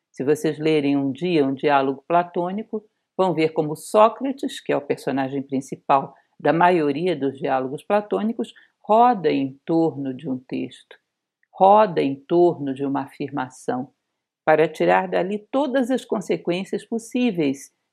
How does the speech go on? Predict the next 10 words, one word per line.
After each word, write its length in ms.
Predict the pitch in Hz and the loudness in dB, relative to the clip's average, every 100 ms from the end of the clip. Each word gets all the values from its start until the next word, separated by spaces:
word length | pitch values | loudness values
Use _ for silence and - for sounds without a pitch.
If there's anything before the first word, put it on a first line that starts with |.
| - | -2
e 60 | |
imaginar 560 | 170 175 170 165 143 - | 0 2 0 0 -2 0
quais 280 | 233 269 190 | 0 0 0
delas 360 | 165 151 147 | 0 0 -2
são 120 | - | -6
pertinentes 640 | 143 - - 226 196 233 - | -6 -6 -4 -6 -4 -6 -6
e 80 | 185 | -6
quais 320 | - 135 139 | 0 -2 -2
não 200 | 175 233 | -6 -8
são. 340 | - 127 113 | -6 -6 -6